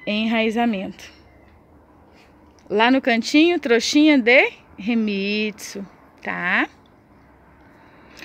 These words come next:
Uma planta que gosta de luminosidade, essa aqui gosta, pessoal. Pensa numa planta que gosta de luminosidade.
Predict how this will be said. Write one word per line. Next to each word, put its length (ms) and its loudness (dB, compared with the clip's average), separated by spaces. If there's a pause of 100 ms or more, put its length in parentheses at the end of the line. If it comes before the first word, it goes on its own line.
(160)
Uma 200 2
planta 320 4
que 140 -2
gosta 520 2
de 200 -4
luminosidade, 1600 2
essa 440 2
aqui 360 -8 (160)
gosta, 520 -2
pessoal. 520 -6 (640)
Pensa 340 2
numa 240 4
planta 400 -4
que 140 -10
gosta 600 0
de 200 -2
luminosidade. 1000 0